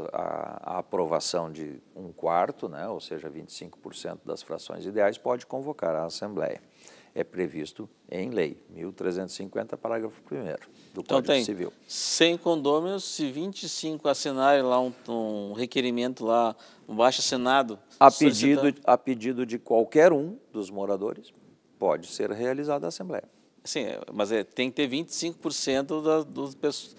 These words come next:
Speaker 2: dos outros condomínios
Speaker 1: Exatamente.
Speaker 2: apoiando aquela, essa convocação.
Speaker 1: Exatamente. É evidente que um morador só não pode. "Olha,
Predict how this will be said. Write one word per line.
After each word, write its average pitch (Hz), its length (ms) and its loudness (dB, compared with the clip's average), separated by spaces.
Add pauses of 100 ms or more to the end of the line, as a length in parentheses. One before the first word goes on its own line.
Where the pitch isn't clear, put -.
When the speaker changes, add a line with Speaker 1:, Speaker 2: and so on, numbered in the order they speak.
(140)
Speaker 2:
dos 117 140 -8
outros 104 180 4
condomínios 135 280 4
Speaker 1:
Exatamente. 127 420 4
Speaker 2:
apoiando 160 520 8
aquela, 131 440 4
essa 123 200 -4
convocação. 127 500 -2
Speaker 1:
Exatamente. 110 800 4
É - 20 0
evidente 202 420 -2
que 139 120 -2
um 190 280 2
morador 104 600 4
só 131 300 2
não 196 200 0
pode. 123 340 6
"Olha, 120 300 6